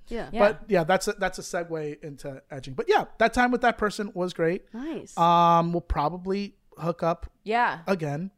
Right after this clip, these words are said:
Speaker 1: Exciting.
Speaker 3: Um, so yeah, very fun.
Speaker 2: The only
Speaker 1: Nice.
Speaker 2: question that I have for you,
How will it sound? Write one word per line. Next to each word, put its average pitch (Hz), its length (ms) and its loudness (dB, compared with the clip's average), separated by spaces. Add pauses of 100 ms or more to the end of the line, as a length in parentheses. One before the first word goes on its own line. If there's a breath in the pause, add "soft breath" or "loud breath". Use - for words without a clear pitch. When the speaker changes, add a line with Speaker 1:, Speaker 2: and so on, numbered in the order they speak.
Speaker 1:
Exciting. 277 520 -6
Speaker 3:
Um, 165 540 4
so 196 140 -4
yeah, 202 180 0
very 165 180 0
fun. 147 360 -10
Speaker 2:
The 254 140 -4
only 302 180 -2
Speaker 1:
Nice. 370 100 -6
Speaker 2:
question 233 340 -4
that 214 100 -6
I 202 100 0
have 208 280 -4
for 233 100 -10
you, 180 420 -6